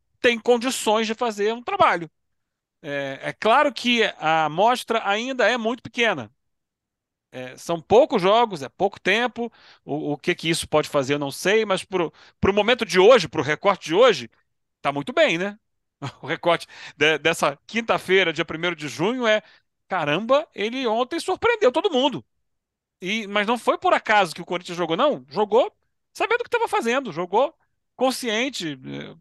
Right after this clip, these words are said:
programado pra, pra fazer aquilo. Então, é, o Luxemburgo, eu lembro do, no dia que ele chegou, nos primeiros dias que ele chegou, eu tava, inclusive, cheguei a falar sobre isso e tuitar também sobre isso. É, primeiras atitudes dele pra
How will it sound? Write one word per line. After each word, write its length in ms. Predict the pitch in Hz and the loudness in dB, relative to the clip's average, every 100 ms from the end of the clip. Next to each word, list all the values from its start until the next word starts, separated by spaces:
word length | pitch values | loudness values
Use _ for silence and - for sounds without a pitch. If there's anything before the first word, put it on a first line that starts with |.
| _ - | _ 0
programado 720 | 185 196 175 151 175 226 175 | 2 4 2 2 2 0 0
pra, 300 | 160 156 147 _ _ _ | 0 0 -2 _ _ _
pra 120 | 139 | -8
fazer 260 | 139 151 151 | -4 0 0
aquilo. 380 | 143 151 180 196 | -2 -4 -4 -4
Então, 380 | - 190 226 226 _ _ _ - | 0 0 0 -6 _ _ _ -6
é, 600 | 143 143 139 135 131 - - | -2 0 0 -2 -6 -8 -4
o 80 | 165 | 2
Luxemburgo, 540 | 185 190 156 220 185 | 2 2 2 2 2
eu 60 | 170 | 0
lembro 260 | 208 208 | 0 -4
do, 140 | 165 165 | -8 -10
no 140 | 170 156 | -6 0
dia 160 | 208 | 0
que 80 | 180 | -2
ele 80 | 151 | -6
chegou, 380 | - 123 190 135 | -6 0 0 0
nos 160 | 127 | -6
primeiros 360 | - 135 160 120 | -12 -10 -10 -8
dias 180 | 131 - | -10 -12
que 80 | |
ele 80 | 117 | -12
chegou, 420 | - 120 165 156 _ - - - _ | -14 -4 0 0 _ -20 -20 -20 _
eu 100 | 139 | -8
tava, 300 | - 147 143 156 | -4 -2 -2 -4
inclusive, 420 | 156 135 175 180 | -6 -4 -4 -4
cheguei 360 | 180 165 175 | -6 -2 0
a 220 | 156 135 - | 0 -2 -6
falar 260 | - 165 | -2 -2
sobre 280 | - 160 254 | -2 -8 -4
isso 200 | 269 202 | -4 -4
e 40 | |
tuitar 440 | 160 165 160 180 175 | -4 -4 -2 0 0
também 280 | 151 131 135 | -4 -10 -12
sobre 320 | 147 131 - | -12 -14 -16
isso. 320 | 147 - - _ - - - _ - | -20 -20 -20 _ -20 -20 -20 _ -4
É, 420 | 143 151 147 131 _ _ _ - | 0 2 0 -2 _ _ _ -2
primeiras 380 | 185 233 240 220 | 2 4 2 0
atitudes 500 | - - 190 151 135 | -4 -2 -2 -2 -2
dele 220 | 143 131 | -2 0
pra 400 | 151 160 131 | 2 2 0